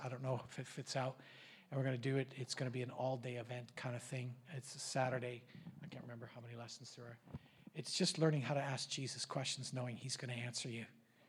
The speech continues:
and how to build that attitude of prayer and talking with him.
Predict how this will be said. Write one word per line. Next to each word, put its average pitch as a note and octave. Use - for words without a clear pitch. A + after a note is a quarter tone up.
and C#3
how C#3+
to C#3+
build C3+
that B2+
attitude C3
of A2+
prayer C3+
and B2+
talking B2+
with A#2
him. A#2